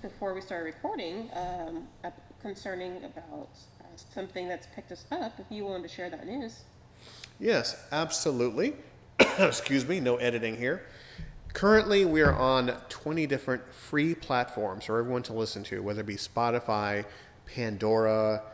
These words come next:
Speaker 2: Samsung Podcast, you know, or just, just any,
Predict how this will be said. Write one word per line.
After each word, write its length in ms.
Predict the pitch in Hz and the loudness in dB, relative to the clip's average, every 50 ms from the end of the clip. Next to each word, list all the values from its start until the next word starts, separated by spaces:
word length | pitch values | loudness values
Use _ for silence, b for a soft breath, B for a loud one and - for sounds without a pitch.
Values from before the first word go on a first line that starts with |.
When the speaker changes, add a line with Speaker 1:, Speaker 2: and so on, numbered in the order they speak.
| B B B B B | B B B B B
Speaker 2:
Samsung 560 | - - - 131 120 120 117 - 113 110 107 - | -6 -2 0 0 0 0 0 0 -2 -2 -4 -6
Podcast, 880 | - - 113 110 110 110 - - 117 107 101 101 98 101 - - - - B B B B B B B B B - | -6 -2 0 0 0 0 0 -2 -2 0 2 2 0 0 -2 -4 -6 -10 B B B B B B B B B -14
you 80 | 117 | -12
know, 240 | 110 110 104 104 - - | -10 -10 -10 -10 -8 -4
or 440 | 110 110 110 110 110 107 107 104 | 0 2 2 4 4 4 4 4
just, 380 | 104 104 - - 120 - - - - - | 2 -2 -6 -6 -6 -6 -8 -10 -12 -10
just 280 | - 123 135 - - - - - - - - - - - | -8 -8 -6 -6 -10 -12 -16 -20 -20 -20 -20 -20 -16 -10
any, 300 | 95 127 165 185 180 131 | -6 -4 -2 -2 -4 -6